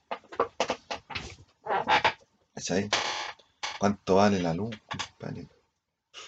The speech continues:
No, los servicios básicos. Promedio una, una familia, compadre, la luz le sale como cincuenta lucas. Más o menos. Setenta, ¿cuánto?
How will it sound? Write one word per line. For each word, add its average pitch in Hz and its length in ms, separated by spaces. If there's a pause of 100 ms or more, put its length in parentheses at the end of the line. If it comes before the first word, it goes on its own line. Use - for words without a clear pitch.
(1800)
No, 82 240
los 90 140
servicios 82 560
básicos. - 580 (1200)
Promedio 117 400
una, 120 160
una 110 280
familia, 123 480
compadre, 117 680 (600)
la 80 160
luz 110 240
le 95 120
sale 95 320
como 85 200
cincuenta - 640
lucas. - 440 (1700)
Más 71 160
o - 20
menos. 95 380 (760)
Setenta, 90 400 (520)
¿cuánto? - 520